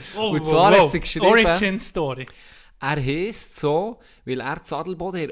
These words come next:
Speaker 2: Ara hat geschafft und halt durch einen Klärschlamm zu, zu dem Namen ist gekommen. Weil er durch einen Klärschlamm
Speaker 1: Me-, ja.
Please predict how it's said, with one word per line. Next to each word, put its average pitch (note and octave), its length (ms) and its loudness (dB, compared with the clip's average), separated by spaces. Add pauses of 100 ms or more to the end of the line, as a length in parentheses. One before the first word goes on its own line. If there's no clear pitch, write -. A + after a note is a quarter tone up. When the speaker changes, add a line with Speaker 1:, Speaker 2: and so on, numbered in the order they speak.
(100)
Speaker 2:
Ara F3 400 -4
hat E3 160 -8
geschafft - 460 -8
und A2 200 -6
halt C3 300 -6
durch B2 100 -6
einen G#2+ 100 -10
Klärschlamm B2 920 -12 (240)
zu, C3 300 -8
zu - 160 -10
dem A#2+ 300 -4
Namen C3 280 -6
ist - 240 -14
gekommen. F#2 440 -10 (500)
Weil G#2+ 140 -12
er G#2+ 80 -8
durch G2+ 160 -14
einen G2 100 -14
Klärschlamm A2+ 720 -12
Speaker 1:
Me-, B3+ 280 -6 (100)
ja. C#4 600 -6